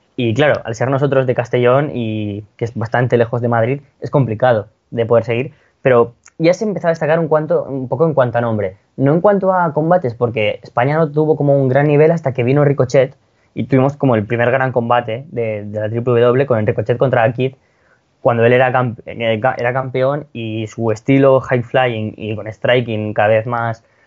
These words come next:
con las patadas, con las rodillas, muy vistoso, pues dio un buen combate de, de spots contra Ricochet y que el propio Ricochet se quedó súper satisfecho y dijo que le, le encantaría volver a España y luchar otra vez contra A-Kid. Y creo que, y creo que ahí empezó ya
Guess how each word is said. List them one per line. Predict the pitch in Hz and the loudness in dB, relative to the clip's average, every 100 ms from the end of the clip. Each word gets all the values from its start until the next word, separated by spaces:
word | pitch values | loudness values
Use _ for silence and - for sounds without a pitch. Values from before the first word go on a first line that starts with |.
| _ | _
con | - 110 | -8 -6
las | 110 | -6
patadas, | 104 127 143 139 123 123 | -4 0 4 4 4 2
con | 123 | 0
las | 113 | -2
rodillas, | 113 120 147 135 127 127 - - | -2 -2 2 2 2 -2 -14 0
muy | 143 156 | 2 2
vistoso, | 151 - 156 156 156 _ _ _ | 0 0 2 0 -2 _ _ _
pues | 123 113 110 - - | 2 2 2 -6 -12
dio | 147 143 | 0 2
un | 151 156 | 4 4
buen | 143 | 2
combate | 139 139 135 143 | 2 2 2 2
de, | 120 104 | 0 -4
de | 101 | -8
spots | 101 123 123 139 | -6 0 0 0
contra | 135 117 107 104 | -4 0 0 -2
Ricochet | 107 104 107 131 160 _ _ _ _ _ | -6 -6 0 0 0 _ _ _ _ _
y | - 123 | -8 -2
que | 120 | -2
el | |
propio | 117 117 143 | 0 -2 0
Ricochet | 135 131 131 | 0 -2 -4
se | |
quedó | 139 | 0
súper | 131 139 | 0 0
satisfecho | 139 123 117 160 - | -2 -4 0 -2 0
y | 127 | 0
dijo | 127 | 2
que | 135 120 | 2 4
le, | 113 117 | 2 0
le | 117 | 0
encantaría | 117 113 110 | 2 2 4
volver | 131 127 | 4 2
a | |
España | 123 135 151 135 131 | 0 -2 0 -2 -2
y | 123 | -2
luchar | 113 113 120 | -4 0 0
otra | 120 | 2
vez | 117 117 | 2 2
contra | 120 113 | -2 2
A-Kid. | 117 127 139 143 _ _ - _ | 2 0 -4 -8 _ _ -20 _
Y | - | -2
creo | 127 156 175 | 2 2 2
que, | - | -2
y | 120 117 110 110 | -6 -4 -2 -4
creo | 107 139 139 | -2 0 2
que | |
ahí | 127 | 2
empezó | 127 127 127 | 0 0 0
ya | 127 120 127 117 90 | 2 2 2 -2 -6